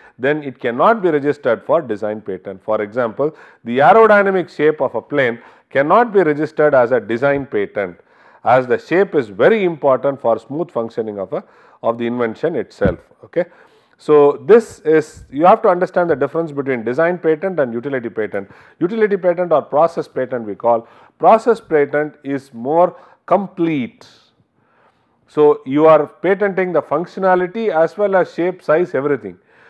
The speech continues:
When you talk about design patent, your functionality is not given importance, but the rest of the aspects are given more importance.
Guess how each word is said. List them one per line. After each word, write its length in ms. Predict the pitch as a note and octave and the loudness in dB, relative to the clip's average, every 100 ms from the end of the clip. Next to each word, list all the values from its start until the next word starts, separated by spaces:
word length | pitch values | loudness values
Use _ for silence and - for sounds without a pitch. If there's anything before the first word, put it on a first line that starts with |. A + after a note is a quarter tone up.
| _ | _
When 160 | - C#3 | -6 -4
you 100 | A3+ | -2
talk 240 | - G3 | 2 2
about 280 | F3+ E3 B2+ | 2 0 0
design 340 | D3 D#3+ A3 G3+ | -2 0 -2 -2
patent, 500 | D3+ B2 - A#2 A#2 _ _ _ | -4 -4 -4 -6 -8 _ _ _
your 240 | C3 D3 C3+ | 0 0 0
functionality 760 | - G#3+ A#3 B3+ A#3+ A3+ A3+ | -2 -4 -2 -2 0 0 -2
is 80 | E3+ | -2
not 300 | E3 D#3+ C#3+ | 0 0 0
given 200 | D3 C3 | -4 -2
importance, 600 | E3+ F#3+ C#3+ B2 A#2+ A#2+ | -6 0 0 0 -4 -6
but 220 | B2+ B2+ | -2 -2
the 140 | A#2 A2 | 0 0
rest 320 | F3 A3 - | 2 0 0
of 120 | B3 | -2
the 120 | G#3+ | 2
aspects 480 | F#3 D#3 - D#3 - | 4 2 0 -6 -2
are 100 | B2+ | -4
given 240 | A2 A2+ G#2+ | -2 -4 -2
more 240 | A#2 A#2+ | 0 0
importance. 640 | G2+ G2+ F#2 - E2+ _ | -2 -8 -10 -10 -16 _